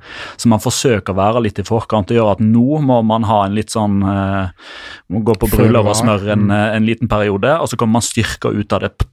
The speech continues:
Speaker 1: tidligere enn alle de andre ligaene som man konkurrerer med. Og det kommer jo på toppen av det hele for Valencia sin del.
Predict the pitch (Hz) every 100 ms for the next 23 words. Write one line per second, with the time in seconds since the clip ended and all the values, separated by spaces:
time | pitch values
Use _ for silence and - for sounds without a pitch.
0 | _ - - 120 117 131 110 98 101 107
1 | 107 101 107 110 113 113 110 104 92 90
2 | 98 92 101 110 113 90 90 87 - 120
3 | 120 131 131 117 120 131 127 104 95 95
4 | 101 107 113 98 101 110 98 85 90